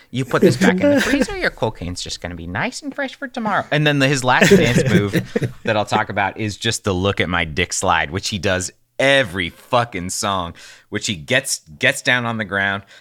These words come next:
Speaker 1: and just fucking just <laughs> spreads his legs.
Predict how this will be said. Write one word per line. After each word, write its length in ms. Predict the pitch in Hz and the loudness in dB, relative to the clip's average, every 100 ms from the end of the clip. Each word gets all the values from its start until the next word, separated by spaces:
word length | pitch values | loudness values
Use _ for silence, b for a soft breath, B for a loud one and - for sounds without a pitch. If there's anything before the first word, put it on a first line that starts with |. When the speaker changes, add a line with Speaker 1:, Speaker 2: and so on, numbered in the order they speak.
| b - | b -6
Speaker 1:
and 160 | 113 101 | -4 -2
just 260 | 104 - _ _ _ | -4 -4 _ _ _
fucking 640 | _ - 107 104 - 95 | _ -6 -4 -2 -4 -10
just 200 | 87 - - | -8 -4 -2
<laughs> 140 | - | -2
spreads 540 | - 123 - - - - | -4 -6 -2 -2 -2 -4
his 360 | 156 - - | -4 -4 -6
legs. 520 | 131 123 117 117 104 | -4 -2 0 -2 -2